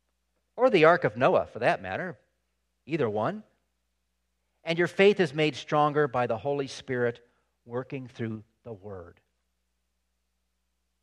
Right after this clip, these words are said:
Those things happen when you gather around the Word of God with your fellow Christians. Your priests, of which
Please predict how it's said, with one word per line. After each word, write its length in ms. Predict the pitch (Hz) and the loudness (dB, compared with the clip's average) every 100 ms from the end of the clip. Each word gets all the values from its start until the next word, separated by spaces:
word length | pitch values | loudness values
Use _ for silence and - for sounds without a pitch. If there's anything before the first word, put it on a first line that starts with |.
| _ _ - - | _ _ -14 4
Those 280 | 180 233 | 6 6
things 260 | - 190 165 | 2 -2 0
happen 400 | 156 147 151 143 _ _ _ | 2 2 -2 -6 _ _ _
when 140 | - 120 | -16 -12
you 80 | 117 | -2
gather 400 | 131 147 180 180 | 2 2 4 2
around 400 | 139 117 113 123 | 2 0 -2 -6
the 80 | |
Word 260 | 113 117 135 | -4 -2 -2
of 120 | 139 | -2
God 280 | 113 101 120 | -8 -8 -8
with 240 | 117 160 | -6 -8
your 80 | 226 | -8
fellow 320 | 165 117 117 | -4 -2 -2
Christians. 600 | 147 247 240 - 95 78 _ _ _ _ _ _ _ _ _ _ _ - | -6 -10 -14 -14 -20 _ _ _ _ _ _ _ _ _ _ _ _ 2
Your 200 | 175 214 | 4 4
priests, 640 | - 269 151 - - - _ _ _ _ - | 2 0 0 -8 -18 -18 _ _ _ _ -10
of 160 | 123 | -2
which 340 | 139 156 - | 0 2 -2